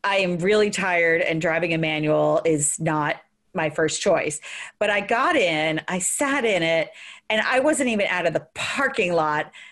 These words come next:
And I was, like, filled with adrenaline <laughs> already. <laughs> I wasn't even out of that J L R parking lot. And I'm like, "This is just so fun." The six speed is so smooth. The clutch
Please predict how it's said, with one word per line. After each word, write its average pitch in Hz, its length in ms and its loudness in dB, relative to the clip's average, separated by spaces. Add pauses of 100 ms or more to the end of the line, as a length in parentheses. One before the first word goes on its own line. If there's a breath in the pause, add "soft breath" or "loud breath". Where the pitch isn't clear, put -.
(180 loud breath)
And 220 160 0
I 190 220 0
was, 185 280 2
like, 175 280 0
filled 190 180 4
with 170 140 2
adrenaline 165 500 -2
<laughs> - 200 -2
already. - 1080 0
<laughs> - 1200 -4
I 277 120 0
wasn't 311 320 2
even 269 220 2
out 226 160 2
of 220 40 2
that 214 160 2
J 226 200 2
L 214 160 4
R 208 160 2
parking 208 340 0
lot. 190 160 4
And 185 80 -2
I'm 190 100 0
like, 190 260 0
"This 240 440 -2 (480 loud breath)
is 254 180 2
just - 240 -2
so 165 180 2
fun." 147 360 -4 (420 loud breath)
The 294 100 2
six - 440 -2
speed 170 640 -2 (340)
is 269 220 0
so 359 400 2
smooth. 208 1000 0 (240 loud breath)
The 262 100 -2
clutch - 760 -2